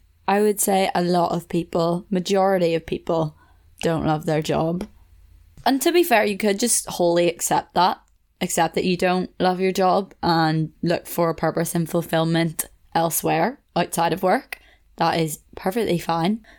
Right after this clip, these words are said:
Just use it as a means of getting money to pay for the things that you need to do and the food that you need to eat.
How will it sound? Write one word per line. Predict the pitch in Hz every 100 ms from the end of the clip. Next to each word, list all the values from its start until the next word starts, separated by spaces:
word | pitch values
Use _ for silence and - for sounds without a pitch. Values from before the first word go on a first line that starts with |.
| _ - -
Just | 180 170 180
use | 170
it | 175
as | 165 170
a |
means | 185 170 160 165 -
of | - 175 170
getting | 170 170 170
money | 165 165 170 170
to | - 175 160
pay | 160 180 170
for | 170
the | 180
things | 170 160 160 160 - _ _ _
that | -
you | 165
need | 160 156
to | 160
do | 175
and | 196 208 185
the | 160
food | - 165
that | 147 175
you |
need | 165 156
to | - 170
eat. | 208 - -